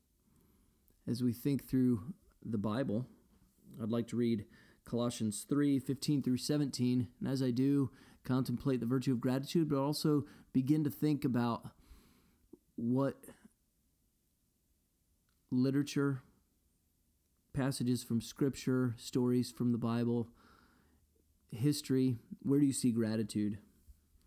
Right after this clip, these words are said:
in different pieces of literature? Colossians three fifteen through seventeen says, "Let the peace of Christ rule in your hearts,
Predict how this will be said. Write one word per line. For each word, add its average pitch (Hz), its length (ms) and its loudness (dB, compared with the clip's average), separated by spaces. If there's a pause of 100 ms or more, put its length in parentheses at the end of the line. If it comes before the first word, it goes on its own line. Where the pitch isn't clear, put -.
(420)
in 117 160 0
different 113 300 -2
pieces 113 340 -4
of 101 140 -2
literature? 104 480 -4 (1400)
Colossians 151 480 -2
three 160 400 2 (460)
fifteen 147 520 0
through 127 140 0
seventeen 123 580 0
says, 113 440 -2 (280)
"Let 160 180 0
the 156 60 -4
peace 170 320 0
of 156 100 -2
Christ 151 460 0
rule 160 240 4
in 156 80 4
your 127 140 2
hearts, 151 560 -4